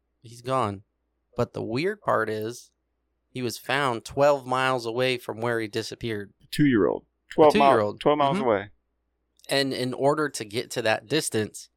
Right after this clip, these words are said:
Speaker 1: he would have had to climb several waterways and fences and go over two mountain ranges in order to get to that location twelve miles away.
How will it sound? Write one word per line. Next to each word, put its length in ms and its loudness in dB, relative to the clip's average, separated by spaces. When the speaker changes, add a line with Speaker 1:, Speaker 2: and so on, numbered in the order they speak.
Speaker 1:
he 80 -6
would 140 -2
have 140 -4
had 320 -2
to 440 -6
climb 380 -4
several 460 -2
waterways 600 0
and 160 -8
fences 600 -6
and 280 -4
go 140 -2
over 200 -4
two 220 -10
mountain 360 -6
ranges 560 -16
in 140 -6
order 320 0
to 160 -8
get 340 -6
to 100 -6
that 320 -2
location 540 -6
twelve 260 -4
miles 280 -8
away. 280 -12